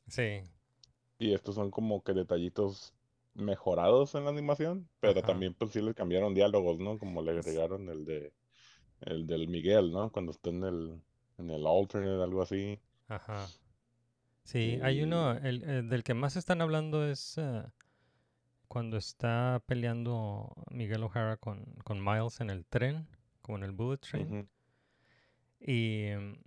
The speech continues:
Speaker 1: y al final que, que dice que, "Nah, I'ma, I'ma do my own thing", ¿no? Y luego inmediatamente después dice, "Going home".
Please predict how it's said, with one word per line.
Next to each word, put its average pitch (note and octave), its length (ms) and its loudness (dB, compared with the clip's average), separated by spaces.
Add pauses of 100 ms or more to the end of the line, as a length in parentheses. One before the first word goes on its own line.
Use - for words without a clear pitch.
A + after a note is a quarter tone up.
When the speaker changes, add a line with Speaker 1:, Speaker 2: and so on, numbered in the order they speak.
(720)
Speaker 1:
y A#2 80 2
al A#2 100 4
final A2+ 320 2
que, G#2+ 400 -2
que A2 100 -6
dice G2+ 320 -6
que, G#2 200 -4
"Nah, A2+ 520 -2
I'ma, A2 240 -4
I'ma A#2+ 200 -2
do A#2 160 0
my A2+ 180 2
own A2 140 2
thing", G#2 320 -2
¿no? A#2+ 300 -4
Y G#2 100 -4
luego G#2 540 0
inmediatamente A2+ 540 -2
después G#2+ 260 -2
dice, G#2 460 -4
"Going A#2 300 2
home". G#2 260 0